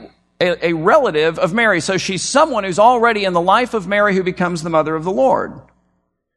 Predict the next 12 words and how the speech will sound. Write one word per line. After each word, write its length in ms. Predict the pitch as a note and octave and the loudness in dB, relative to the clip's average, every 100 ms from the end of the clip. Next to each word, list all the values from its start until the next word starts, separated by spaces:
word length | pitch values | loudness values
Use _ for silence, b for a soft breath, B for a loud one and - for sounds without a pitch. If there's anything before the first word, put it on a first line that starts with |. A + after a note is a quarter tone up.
| _ _ - | _ _ -8
She 220 | A#3 A#3+ | 0 4
has 220 | A#3+ F#3+ | 4 0
been 280 | F#3 F#3 D#3 | -4 -4 0
barren 880 | A#3+ C#4+ A3 D3+ E3+ C4 B3 - _ _ _ G3+ | 2 2 2 0 -2 -2 -2 -6 _ _ _ 4
all 380 | C4 D4 D4 | 6 8 6
of 100 | C#4+ | 4
her 240 | B3+ C#4+ C#4+ | 4 2 4
life 800 | D4 C#4+ E3 F3+ A3+ - - - _ _ _ _ | 4 4 2 0 -6 -12 -20 -20 _ _ _ _
and 840 | A3+ D4 A3+ E3 F#3+ B3+ D4+ - - _ _ B B B B _ - | -2 0 0 0 -2 -2 -4 -6 -14 _ _ B B B B _ -8
was 160 | E3+ | -6
past 320 | - E3+ E3 | -2 -2 -2
menopause. 640 | E3+ E3 C#3 A#2 A2 - | -2 -2 -2 -6 -8 -14